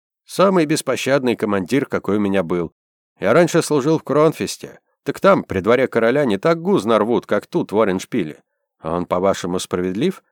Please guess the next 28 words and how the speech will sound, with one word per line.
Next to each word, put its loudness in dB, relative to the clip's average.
спросил -8
агент. -6
Второй 0
солдат 0
уже -4
собирался -2
открыть -6
рот, -4
но -2
первый 0
осадил -2
его, -6
показав -2
что-то -6
жестом, -2
похлопав -4
себя -6
по -6
плечу. -10
Этот -4
жест 0
был -2
знаком -2
Джозе -2
с -10
учебки. -12
Он 4
означал 0